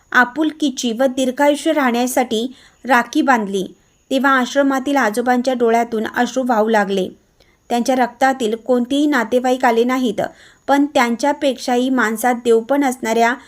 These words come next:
रामकन्या बाई शर्मा, सरस्वतीबाई शर्मा, बसंतीबाई शर्मा, गीताबाई शर्मा, कंचन शर्मा व संगीता शर्मा या सर्व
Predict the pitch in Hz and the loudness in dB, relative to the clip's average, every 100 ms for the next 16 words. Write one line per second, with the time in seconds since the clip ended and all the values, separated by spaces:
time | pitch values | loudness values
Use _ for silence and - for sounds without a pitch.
0 | - _ 226 247 277 311 285 247 220 190 | -20 _ 2 2 2 0 0 0 0 -4
1 | - _ - 226 240 277 - 233 233 214 | -6 _ 0 2 2 0 -2 -2 0 0
2 | 170 - _ _ - - 269 285 311 320 | -2 -6 _ _ -8 0 2 0 0 0
3 | 320 269 247 254 277 262 226 180 - _ | 2 2 2 0 -2 0 0 0 -2 _
4 | _ - 220 262 294 311 311 311 254 254 | _ -8 -2 0 2 2 2 4 2 2
5 | 277 254 233 180 - _ _ - 214 262 | 0 2 2 0 -2 _ _ -10 -2 0
6 | 285 302 302 302 302 220 208 180 - _ | 2 4 2 2 0 0 2 0 -2 _
7 | _ _ 254 254 247 320 320 320 254 240 | _ _ 2 2 4 2 2 2 2 2
8 | 190 - - _ _ 254 285 277 254 285 | 0 -2 -14 _ _ 0 2 2 0 0
9 | 294 294 285 220 202 190 - _ _ 233 | 0 0 0 0 0 -2 -8 _ _ 0
10 | 262 311 311 - - 294 302 320 | 2 2 -4 -10 2 4 4 4